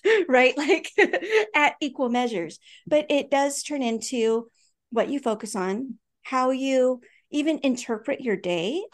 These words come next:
If you go about your day feeling like, uh, "God's going to bless me so much today,"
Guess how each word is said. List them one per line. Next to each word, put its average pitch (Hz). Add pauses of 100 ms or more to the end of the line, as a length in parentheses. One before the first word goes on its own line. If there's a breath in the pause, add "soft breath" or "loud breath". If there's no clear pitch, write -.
If 247
you 302
go 359
about 277
your 269
day 226
feeling 220
like, 190 (440 soft breath)
uh, 202
"God's 240
going 240
to -
bless 214
me 202
so 226
much 208
today," 285